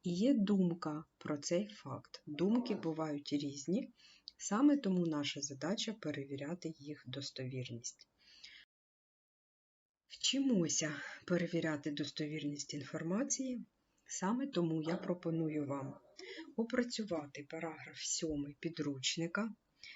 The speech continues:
виконати завдання на сторінці сорок два в рубриці «Досліди» і перевірити себе,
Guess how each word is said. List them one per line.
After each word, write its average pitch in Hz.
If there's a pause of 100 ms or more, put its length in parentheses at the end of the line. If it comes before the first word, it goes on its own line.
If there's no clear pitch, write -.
(140)
виконати 226
завдання 180
на 160
сторінці -
сорок 151
два 139 (480)
в 160
рубриці 170
«Досліди» 156 (880)
і 285
перевірити 208
себе, 190